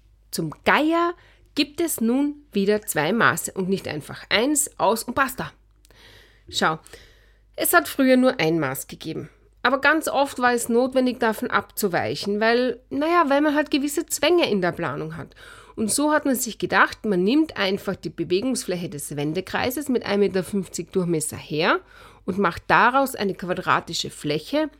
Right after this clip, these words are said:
die, naja, s-, als so eine Art Alternative für die rechteckige Dusche, also diese eins dreißig mal eins achtzig,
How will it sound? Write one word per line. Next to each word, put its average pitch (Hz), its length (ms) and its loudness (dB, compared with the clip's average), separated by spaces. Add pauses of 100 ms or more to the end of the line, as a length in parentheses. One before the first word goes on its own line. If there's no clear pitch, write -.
(760)
die, 269 420 2 (400)
naja, 220 400 2
s-, - 220 -4
als 202 280 2
so 240 60 0
eine 196 220 0
Art 175 320 0
Alternative 214 840 4
für - 160 4
die 202 140 6
rechteckige 190 760 -2
Dusche, 196 440 -2
also 170 180 -4
diese 160 260 -8
eins 170 220 -6
dreißig 175 340 -6
mal 165 80 -4
eins 160 180 -6
achtzig, - 500 -10